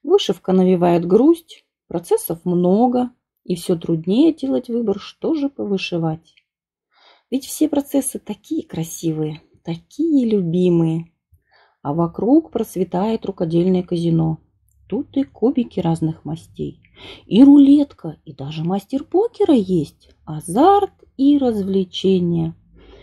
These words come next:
Хочется и мне развеять грусть, тоску, да и вас немного развлечь. Предлагаю вам, мои дорогие зрители, немножечко поиграть. Назову я свою игру, пожалуй, «Осенний калейдоскоп». В ней будет вышиваться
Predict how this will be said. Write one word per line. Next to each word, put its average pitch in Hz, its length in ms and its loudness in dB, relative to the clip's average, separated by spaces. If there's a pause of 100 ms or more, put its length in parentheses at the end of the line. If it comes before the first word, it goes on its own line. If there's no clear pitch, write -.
(180)
Хочется 427 400 2
и 415 80 4
мне 277 360 8
развеять 254 500 0
грусть, 220 300 -2
тоску, 202 480 -4 (200)
да 277 160 2
и 233 140 6
вас 151 320 -4
немного 156 340 -4
развлечь. 156 580 -6 (560)
Предлагаю 170 640 2
вам, 220 180 4
мои 180 200 0
дорогие 185 400 2
зрители, 165 540 -4
немножечко 202 840 0 (200)
поиграть. 170 600 0 (760)
Назову 262 360 4
я 381 140 6
свою 294 400 4
игру, 254 180 0
пожалуй, 220 680 -2 (220)
«Осенний 254 680 4
калейдоскоп». 180 840 -6 (800)
В 165 160 -4
ней 302 380 6
будет 294 400 -4
вышиваться 233 800 -8